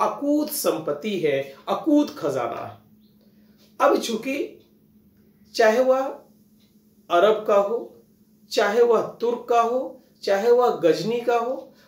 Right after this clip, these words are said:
वे सब के सब लुटेरा था और वह सब लुटेरा हमारे भारतीय मंदिरों को या भारतीय भूखंडों को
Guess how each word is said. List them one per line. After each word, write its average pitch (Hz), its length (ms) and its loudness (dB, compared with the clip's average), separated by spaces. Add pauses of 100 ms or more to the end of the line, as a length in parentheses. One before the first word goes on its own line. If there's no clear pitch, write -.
(120)
वे 190 260 4
सब - 400 0
के 247 120 -2
सब 233 280 -2
लुटेरा 180 680 2
था 127 540 -8
और 160 140 2
वह 190 160 4
सब 247 320 -2
लुटेरा 165 600 0 (200)
हमारे 175 300 4
भारतीय 262 960 -2 (340)
मंदिरों 190 560 2
को 139 200 0 (560)
या 190 160 2
भारतीय 165 480 -2
भूखंडों 190 600 -2
को 190 200 -4